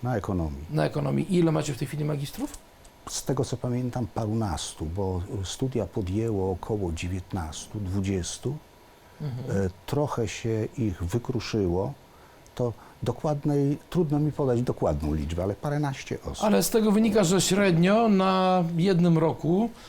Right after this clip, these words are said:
Speaker 2: skoro mamy, no, te dwieście, tam nawet dziesięć
Speaker 1: Mhm.
Speaker 2: osób na trzech latach, czyli siedemdziesiąt osób na roku, na trzech kierunkach, tak?
Speaker 1: Tak, to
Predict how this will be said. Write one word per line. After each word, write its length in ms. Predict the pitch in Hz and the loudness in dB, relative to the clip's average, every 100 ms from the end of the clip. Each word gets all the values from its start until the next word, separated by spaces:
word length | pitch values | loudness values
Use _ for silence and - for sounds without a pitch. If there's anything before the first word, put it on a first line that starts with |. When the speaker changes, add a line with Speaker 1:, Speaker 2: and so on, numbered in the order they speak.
| - | -14
Speaker 2:
skoro 300 | - - 156 | -6 -2 2
mamy, 260 | 151 160 156 | 4 4 4
no, 120 | 151 | 2
te 120 | - | 0
dwieście, 420 | 135 151 147 156 | 2 2 2 0
tam 260 | - 135 123 139 | 0 -2 -2 -2
nawet 300 | 139 135 120 | 0 0 0
dziesięć 320 | 135 113 139 | 0 0 0
Speaker 1:
Mhm. 100 | 147 | 0
Speaker 2:
osób 180 | 139 131 | -2 -4
na 220 | 139 139 143 - - - | -2 -2 -4 -12 -18 -6
trzech 300 | - 170 - | 0 0 2
latach, 380 | 156 151 190 170 | 0 0 -2 -2
czyli 240 | - 165 | 0 0
siedemdziesiąt 560 | 160 151 151 143 156 165 | 0 -2 -2 -2 -2 -2
osób 300 | 156 165 151 | -2 -2 -2
na 120 | 151 | -2
roku, 460 | 147 143 - 190 262 - - - - | -2 -2 0 -2 -2 -10 -20 -10 -4
na 100 | 160 | -2
trzech 260 | - 180 | 0 0
kierunkach, 500 | - 185 131 143 127 | 2 0 0 -2 -6
tak? 300 | - 185 185 | -4 -4 -2
Speaker 1:
Tak, 300 | - 117 80 | 0 0 0
to 180 | - 220 | -2 -2